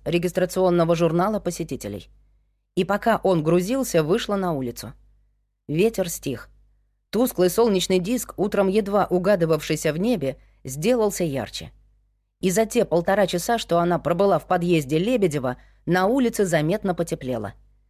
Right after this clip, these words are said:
И Маша даже не стала застёгивать куртку, так распогодилась. И настроение сделалось хорошим, и финал её поисков забрезжил.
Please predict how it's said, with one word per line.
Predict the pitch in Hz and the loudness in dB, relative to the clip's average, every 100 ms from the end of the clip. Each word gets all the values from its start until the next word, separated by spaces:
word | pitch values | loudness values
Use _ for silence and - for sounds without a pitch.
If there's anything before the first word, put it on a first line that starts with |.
| _ _ - | _ _ -4
И | 170 | 0
Маша | 240 269 220 | 0 0 2
даже | 220 208 | 2 0
не | 202 202 | 0 0
стала | - 262 226 185 - | 0 2 4 2 0
застёгивать | 170 185 254 220 208 196 | -2 0 0 0 -2 -4
куртку, | - 214 175 - 127 - _ - | -2 -2 0 -2 -4 -6 _ -2
так | 247 262 | -2 0
распогодилась. | 190 180 170 160 151 127 127 127 - _ _ _ _ | -2 0 -2 0 -2 -2 -6 -8 -14 _ _ _ _
И | - 170 | -2 0
настроение | 170 - 185 180 196 196 175 180 | 0 0 0 2 2 4 4 2
сделалось | 165 180 165 165 156 | 2 2 4 4 2
хорошим, | - 160 151 135 110 120 - _ _ _ - | 0 0 0 -4 -8 -12 -14 _ _ _ -6
и | 185 | -2
финал | 196 202 202 | 0 2 2
её | 190 196 208 | 2 2 2
поисков | 202 - 220 202 175 - 160 | 0 0 4 4 4 2 0
забрезжил. | 165 160 147 139 117 104 | 2 0 0 -2 -4 -8